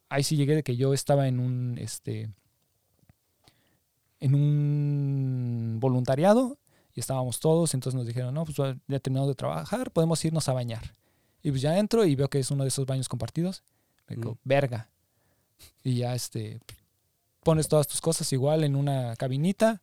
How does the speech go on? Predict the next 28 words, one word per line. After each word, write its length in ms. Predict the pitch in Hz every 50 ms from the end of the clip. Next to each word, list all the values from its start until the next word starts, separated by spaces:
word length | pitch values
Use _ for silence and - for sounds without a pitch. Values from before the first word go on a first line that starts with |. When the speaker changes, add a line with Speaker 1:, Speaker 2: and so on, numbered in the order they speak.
| _ _ _
Speaker 1:
y 60 | -
Speaker 2:
Literal, 180 | - - 151 143
Speaker 1:
vas 140 | 165 175 -
Speaker 2:
por 80 | 170
Speaker 1:
entrando. 280 | 165 147 117 170 180 190
Speaker 2:
todos 100 | 190 190 -
lados, 240 | 107 107 101 92
verga. 240 | 92 104 98 - 147
Speaker 1:
Ajá, 300 | 127 - - 147 151 151
y 40 | 147
vas 180 | 147 170 175 185
entrando 540 | 175 160 - - 214 214 156 226 247 381
<laughs> 200 | 370 190 135 - -
y 180 | 180 165 165 - _ _ _ _
todos 260 | - 208 196 180 170
los 160 | 156 147 139
güeyes 240 | 135 151 151 151 135
desnudos. 540 | 135 139 120 139 139 135 131 123 120 - - _ _ _ _ 104
Speaker 2:
Sí. 280 | - - 107 113 110 104 - _ _ _ _ _ _ _ _ _ _ _ -
Speaker 1:
Ujú. 220 | 123 110 - - 117 113 - - _ - -
Sí, 100 | - 170
entonces 340 | 185 175 - - - 269 220
sí 140 | - - 226
es 100 | - 226
incómodo. 480 | 202 175 - 180 156 139 117 104 - _ _ _ _
Y 80 | - 151
eso 120 | 151 202
yo 140 | 190 175 175